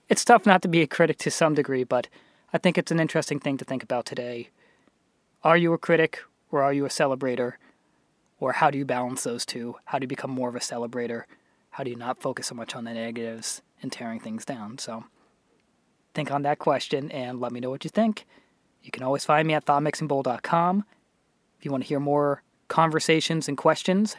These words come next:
head on over to the website, thought mixing bowl dot com, or you can subscribe to the podcast at iTunes or SoundCloud.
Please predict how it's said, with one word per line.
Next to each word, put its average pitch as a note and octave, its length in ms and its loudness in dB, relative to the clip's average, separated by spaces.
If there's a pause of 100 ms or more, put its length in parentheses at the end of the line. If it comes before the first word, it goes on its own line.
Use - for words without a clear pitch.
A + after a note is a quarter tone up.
head C#3 160 -4
on C#3 120 -2
over C3 160 -8
to B2+ 260 -8
the D3 100 -2
website, C3+ 440 -2
thought A#2 160 -8
mixing A#2+ 220 -10
bowl A#2+ 100 -8
dot B2 180 -8
com, F#3+ 280 4 (440)
or F3 240 6
you F3+ 120 4
can E3+ 120 0
subscribe D#3 580 2
to - 80 -8
the D3 60 -4
podcast C#3+ 680 0 (260)
at C3+ 100 -6
iTunes C3+ 500 -6
or B2 40 -14
SoundCloud. F#3 580 0